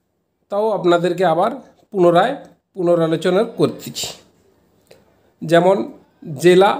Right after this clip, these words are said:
পশ্চিম মেদিনীপুর, মৌজা ক্রোড়দা, জেএল নম্বর তিনশো চল্লিশ, খতিয়ান নম্বর একশো সাত, থানা নম্বর,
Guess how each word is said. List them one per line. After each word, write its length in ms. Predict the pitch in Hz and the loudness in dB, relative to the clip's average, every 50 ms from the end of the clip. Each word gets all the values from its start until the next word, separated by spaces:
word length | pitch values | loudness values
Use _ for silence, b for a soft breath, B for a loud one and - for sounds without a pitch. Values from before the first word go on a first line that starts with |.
| - - - | -8 -8 -2
পশ্চিম 340 | 190 190 165 - - 208 185 | 0 0 0 0 0 2 4
মেদিনীপুর, 460 | 170 160 139 147 139 127 - 156 190 196 - - - - _ _ _ _ _ _ _ _ _ _ _ _ _ - | 4 4 4 2 0 0 -2 -4 -6 -8 -8 -14 -20 -20 _ _ _ _ _ _ _ _ _ _ _ _ _ -8
মৌজা 480 | 151 151 156 160 165 165 160 180 185 202 202 - - - - - | -2 2 2 4 4 4 4 2 2 2 0 -6 -12 -20 -14 -4
ক্রোড়দা, 440 | - 190 180 175 170 170 165 180 190 - - - - _ _ _ _ _ _ _ _ _ _ _ - | 2 4 4 6 4 4 2 0 0 -2 -4 -10 -18 _ _ _ _ _ _ _ _ _ _ _ -20
জেএল 360 | 170 156 147 170 196 202 202 202 202 | -16 -6 0 2 2 4 4 2 2
নম্বর 200 | 202 196 196 196 | 2 2 0 -2
তিনশো 360 | 190 190 185 170 165 175 196 | -2 0 0 0 0 0 -2
চল্লিশ, 500 | 165 170 165 156 151 151 156 180 196 - - - - - _ _ _ _ _ _ _ - | -2 0 0 2 2 2 2 0 0 -2 -4 -8 -12 -16 _ _ _ _ _ _ _ -6
খতিয়ান 380 | - 185 185 185 202 202 190 185 | -4 -4 0 2 2 4 6 6
নম্বর 260 | 190 185 196 208 - - | 4 4 2 0 0 0
একশো 280 | 135 165 170 - 185 | -2 -4 -4 -4 -10
সাত, 340 | 160 - 175 156 139 120 - - - - - _ _ _ _ _ _ _ _ _ _ _ _ _ _ _ _ _ _ _ _ _ - _ _ _ - | -6 -2 0 0 0 0 -2 -8 -18 -20 -20 _ _ _ _ _ _ _ _ _ _ _ _ _ _ _ _ _ _ _ _ _ -20 _ _ _ -10
থানা 260 | - 139 143 147 160 | -6 -2 0 0 0
নম্বর, 380 | 165 175 175 175 175 185 196 | 0 0 0 0 0 0 0